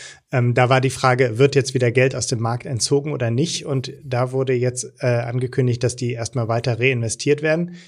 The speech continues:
Aber du hattest, äh, überlegt, dass, ähm, man da noch mal zwischen die Zeilen gucken müsste.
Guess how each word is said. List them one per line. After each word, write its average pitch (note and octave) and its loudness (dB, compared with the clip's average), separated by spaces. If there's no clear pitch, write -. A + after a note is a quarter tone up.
Aber C3+ 2
du C#3+ 4
hattest, D3 0
äh, C#3 2
überlegt, C3+ 0
dass, - -2
ähm, B2+ -2
man B2 -2
da B2 2
noch B2+ 0
mal B2+ -4
zwischen - -2
die G#2+ -4
Zeilen F#2+ -6
gucken A#2 -12
müsste. A#2 -14